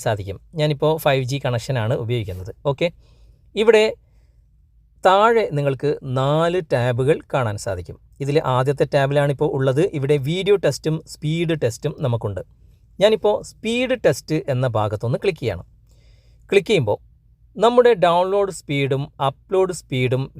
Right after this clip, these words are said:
ലാറ്റൻസിയും നമുക്കിവിടെ കാണാൻ സാധിക്കും. ഇത് തമ്മിലുള്ള ഓളം എന്ന് പറയാം. ലാറ്റൻസി എന്ന് പറഞ്ഞാൽ മലയാളത്തിൽ അതിൻ്റെ അർത്ഥം അങ്ങനെയാണ്. ഓക്കെ,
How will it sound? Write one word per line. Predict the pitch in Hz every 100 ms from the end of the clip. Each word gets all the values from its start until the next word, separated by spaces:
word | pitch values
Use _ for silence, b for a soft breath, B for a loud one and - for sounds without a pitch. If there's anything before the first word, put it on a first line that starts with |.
| 123
ലാറ്റൻസിയും | 131 147 - 170 - 123 135 151
നമുക്കിവിടെ | 120 113 110 143
കാണാൻ | 131 113 -
സാധിക്കും. | 104 101 - _ - _ - 135
ഇത് | 160 175
തമ്മിലുള്ള | 151 156 151 151 - 143
ഓളം | 147 160 175 180
എന്ന് | 147 143
പറയാം. | 117 104 - _ _ 127
ലാറ്റൻസി | 120 117 127 117 143
എന്ന് | 151
പറഞ്ഞാൽ | 139 143 165 - _ _ -
മലയാളത്തിൽ | 151 175 175 156 185 143
അതിൻ്റെ | 123 127
അർത്ഥം | 117 110 120 139
അങ്ങനെയാണ്. | 139 156 101 85 - _ _ _ _ - _ _ 180
ഓക്കെ, | 202 202